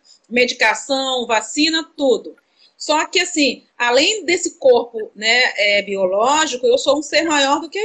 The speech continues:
isso, que envolve toda a minha, a minha psique também, né? A minha forma de estar no mundo enquanto corpo.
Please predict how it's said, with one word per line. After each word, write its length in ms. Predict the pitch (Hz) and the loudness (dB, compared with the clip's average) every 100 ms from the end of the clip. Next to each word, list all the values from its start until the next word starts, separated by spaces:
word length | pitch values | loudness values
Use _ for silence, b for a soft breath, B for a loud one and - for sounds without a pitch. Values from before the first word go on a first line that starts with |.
| 415 | -2
isso, 240 | 294 240 | -2 -4
que 120 | - 277 | -4 -4
envolve 440 | 302 247 240 285 | 2 2 2 -2
toda 260 | 285 262 285 | -2 0 0
a 20 | |
minha, 320 | 277 277 294 | 0 0 -2
a 220 | 269 240 233 | -6 -14 -6
minha 180 | 254 269 | -6 -6
psique 440 | 285 - 285 294 | -12 -6 0 2
também, 380 | 320 254 185 180 _ _ | 0 -6 -8 -10 _ _
né? 100 | 185 | -6
A 80 | 220 | -4
minha 200 | 226 233 | -4 -4
forma 240 | 233 254 | -4 -4
de 160 | 254 - | -6 -12
estar 400 | - - 269 262 | -8 -4 0 2
no 160 | 311 349 | 0 -2
mundo 240 | 285 285 | -2 -2
enquanto 360 | 330 - 294 285 | -4 -2 -4 -4
corpo. 440 | - 330 269 202 | -6 -2 -2 -4